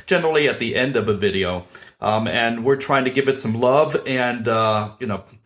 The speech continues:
and tell you that it's really important. It's a significant part of what we would call a smart video, because it's really important for that marketing video to work that the call to action leaves the viewer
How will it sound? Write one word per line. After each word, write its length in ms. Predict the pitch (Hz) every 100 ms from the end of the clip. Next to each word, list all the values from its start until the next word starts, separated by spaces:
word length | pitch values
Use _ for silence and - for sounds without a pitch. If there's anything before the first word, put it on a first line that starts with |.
| - - _ _ _ -
and 120 | 120
tell 240 | - 185 175
you 220 | 156 185
that 180 | 143 135
it's 160 | 127
really 360 | 143 156 151 135
important. 440 | 127 180 170 123
It's 160 | 113 120
a 140 | 113
significant 680 | 113 - 127 139 170 139 127
part 280 | - 131 127
of 140 | 107
what 300 | 104 117 -
we 160 | 143 180
would 260 | 143 120 110
call 340 | 123 113 107
a 120 | 110
smart 460 | 110 - 127 127 123
video, 500 | 110 95 87 80 - - - -
because 640 | 127 135 127 120 120 - - _ _ _ _ - - _ _ _ _ -
it's 260 | 156 147 -
really 380 | 147 185 208 196
important 580 | 175 - 208 202 165
for 320 | - 147 151 143
that 320 | 135 131 -
marketing 540 | 127 151 175 - 147
video 360 | 131 165 160 139
to 120 | 139
work 520 | 139 180 127 123 -
that 180 | 127 117
the 80 | 127
call 340 | - 147 147
to 120 | 151 -
action 580 | 156 156 - 113 113
leaves 340 | 127 156 151 -
the 80 | 123
viewer 640 | 117 175 139 104 107